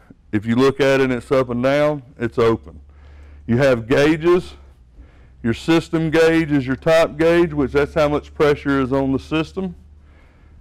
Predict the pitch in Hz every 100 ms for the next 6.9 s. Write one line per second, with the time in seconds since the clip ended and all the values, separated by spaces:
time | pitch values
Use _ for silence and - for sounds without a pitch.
0 | - 113 110 135 143 147 143 151 147 139
1 | 127 151 147 151 131 - 131 143 143 147
2 | 143 - 160 151 143 139 139 139 139 139
3 | 135 - - - - _ _ _ _ _
4 | - 127 117 - 160 147 135 139 127 -
5 | - 160 143 135 123 127 131 - 120 -
6 | 147 139 - 107 101 98 95 87 90